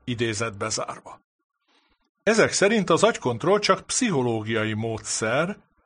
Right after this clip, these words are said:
amellyel többek között hatékonyabban tudunk tanulni. Ezért pedagógusoknak és diákoknak is ajánlott. Sőt,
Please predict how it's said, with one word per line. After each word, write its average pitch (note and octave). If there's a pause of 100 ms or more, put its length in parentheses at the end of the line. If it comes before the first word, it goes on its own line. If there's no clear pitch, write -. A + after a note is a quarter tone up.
(580)
amellyel C3+
többek B2
között C#3
hatékonyabban A2
tudunk C#3+
tanulni. A2+ (840)
Ezért B2+
pedagógusoknak A#2+
és B2+
diákoknak B2+
is D3
ajánlott. B2 (760)
Sőt, -